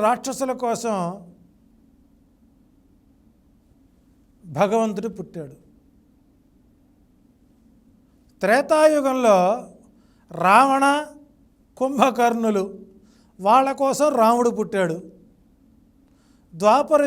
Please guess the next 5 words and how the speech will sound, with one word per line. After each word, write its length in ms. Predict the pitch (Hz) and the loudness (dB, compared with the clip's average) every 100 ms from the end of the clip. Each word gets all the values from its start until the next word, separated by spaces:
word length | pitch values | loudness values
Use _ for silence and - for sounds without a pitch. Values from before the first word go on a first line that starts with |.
| 277 | -2
యుగంలో 380 | 262 254 262 285 285 - - _ - | -4 -2 2 2 0 -10 -20 _ -2
కంస, 300 | 208 247 269 285 294 302 - - - | 0 0 0 0 0 -2 -14 -20 -10
శిశుపాలులు, 760 | 254 277 277 269 254 240 214 196 - - - _ _ _ _ | -6 -6 -2 2 2 2 -2 -6 -10 -20 -20 _ _ _ _
వాళ్ళ 220 | 214 233 262 262 | -4 -4 -4 -4
కోసం 300 | 262 262 | -4 -4